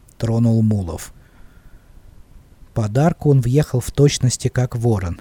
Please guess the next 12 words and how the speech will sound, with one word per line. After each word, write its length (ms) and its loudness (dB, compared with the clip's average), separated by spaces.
не 140 0
глядя 360 0
по 140 -4
сторонам. 680 -2
Остановился 760 2
на 140 2
том 220 2
же 140 4
месте, 540 -4
слез 380 0
с 80 -4
сиденья, 720 -2